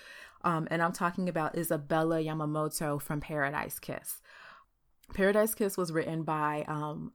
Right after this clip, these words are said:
Ai Yazawa, who is the same mangaka behind, um, Nana. And basically, when you meet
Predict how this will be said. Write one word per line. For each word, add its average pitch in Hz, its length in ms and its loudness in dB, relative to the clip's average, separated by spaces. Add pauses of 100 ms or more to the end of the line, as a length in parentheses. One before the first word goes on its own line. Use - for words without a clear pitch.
Ai 165 200 6
Yazawa, 156 540 6
who 165 220 0
is 151 140 -2
the 165 100 -4
same 160 300 0
mangaka 160 560 -2
behind, 156 920 -2
um, 147 420 -4
Nana. 151 540 2 (720)
And 156 400 4 (240)
basically, 226 500 4
when 180 280 4
you 185 140 6
meet 180 460 2